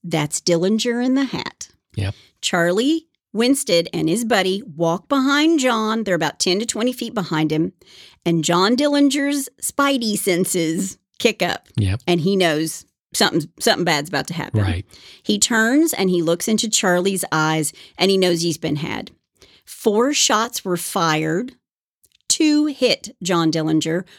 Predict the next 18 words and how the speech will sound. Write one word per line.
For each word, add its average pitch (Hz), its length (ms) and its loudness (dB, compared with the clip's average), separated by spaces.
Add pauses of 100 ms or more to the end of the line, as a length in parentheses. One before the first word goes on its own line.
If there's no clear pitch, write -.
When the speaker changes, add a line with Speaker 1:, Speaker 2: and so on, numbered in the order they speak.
Speaker 1:
One 233 220 4
goes 254 240 4
into 202 160 -2
the 170 80 -4
back 165 240 0
of 160 80 -6
his 156 160 -2
neck, 175 240 0
traveling 160 540 0
upward, 202 420 0
hitting 196 380 0
the 165 80 0
second - 420 -2
vertebrae 165 580 0
before 175 520 -2
exiting 170 420 0
through 170 200 -4
his 151 200 -4